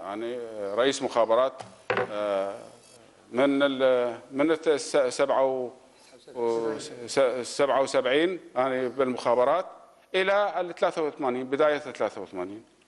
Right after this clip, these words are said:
وأنا نوع من النوع ال-، إدارتي إنه أنا تكون متصل ويا رفاقي ال-، اللي يشتغلون وياي، مو أقعد بغرفتي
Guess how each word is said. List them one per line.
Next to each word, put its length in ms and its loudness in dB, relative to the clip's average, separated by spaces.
وأنا 460 0
نوع 400 4
من 320 -2
النوع 320 4
ال-، 220 -2
إدارتي 560 0
إنه 340 2
أنا 380 -2
تكون 300 -2
متصل 440 0
ويا 500 2
رفاقي 420 -2
ال-، 160 -8
اللي 260 0
يشتغلون 460 0
وياي، 340 -8
مو 340 4
أقعد 240 0
بغرفتي 640 -2